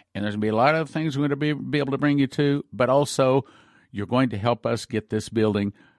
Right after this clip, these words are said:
so we can start doing the things we need to do. And the most important thing there is sports stadiums, because,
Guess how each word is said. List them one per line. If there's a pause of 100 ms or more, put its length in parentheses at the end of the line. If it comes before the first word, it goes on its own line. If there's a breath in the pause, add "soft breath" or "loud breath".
(180 soft breath)
so
we
can
start
doing
the
things
we
need
to
do.
And
the
most
important
thing
there
is
sports
stadiums,
because,